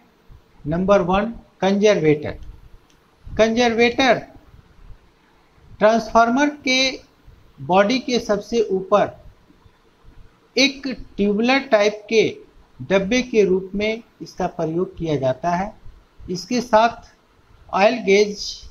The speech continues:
meter भी लगा होता है तथा यह transformer के तेल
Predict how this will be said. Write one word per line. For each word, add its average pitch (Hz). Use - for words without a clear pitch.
meter 170
भी 190
लगा 165
होता 180
है 208
तथा 220
यह 240
transformer 226
के 214
तेल 269